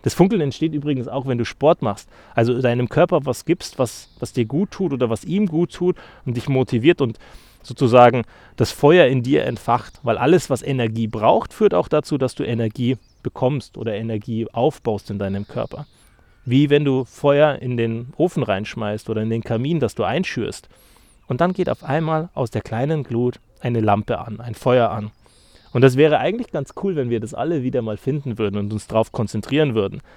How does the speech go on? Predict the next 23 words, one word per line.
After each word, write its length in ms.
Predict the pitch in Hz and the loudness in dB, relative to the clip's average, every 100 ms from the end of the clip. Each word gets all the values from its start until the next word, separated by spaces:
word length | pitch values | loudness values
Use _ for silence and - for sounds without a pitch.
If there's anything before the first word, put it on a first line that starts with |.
| - _ - | -20 _ 4
Aber 280 | 127 175 165 | 6 8 8
auch 220 | 185 143 | 6 4
wenn 160 | 131 | 0
wir 80 | 120 | 2
die 100 | 110 | 0
Hand 260 | - 208 202 | 2 0 2
reichen 440 | 120 131 - 123 | 4 4 2 -2
würden 240 | 123 120 110 | 0 0 0
den 140 | 107 | 0
anderen 400 | 175 208 180 117 | 0 2 2 2
Leuten, 280 | 107 104 110 | 0 -2 -4
die 80 | 117 | 0
da 120 | 110 | 0
draußen 400 | 107 101 104 120 | 0 -4 -4 -2
sind, 260 | 131 208 - - _ _ _ _ - _ | 0 -2 -6 -20 _ _ _ _ -20 _
die 80 | 131 | 2
jeden 200 | 139 160 | 4 4
Tag 200 | 151 147 | 4 2
genau 220 | 143 131 | 4 4
das 120 | 120 - | 2 2
gleiche 320 | 107 110 113 | 0 0 -4
Problem 420 | - 101 98 104 | -8 -6 -6 -8
haben. 280 | 95 110 | -8 -10